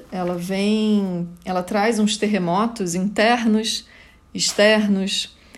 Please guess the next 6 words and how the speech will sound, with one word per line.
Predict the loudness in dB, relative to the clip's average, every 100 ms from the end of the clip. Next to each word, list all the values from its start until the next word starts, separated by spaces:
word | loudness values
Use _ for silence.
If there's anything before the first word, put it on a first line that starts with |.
| -10
uns | -4 0
abalos | 2 4 4 2 0
sísmicos, | 0 0 2 0 0 -4 -4 -6 -10 -6
ela, | -2 0 -2 -2 -4 -6 -8 -16 -20 _ -20 _ _ _ _ _ -20 _ _ -20 -4
ela | 0 2
desestabiliza | 2 -2 -2 0 2 2 0 0 0 2 2 0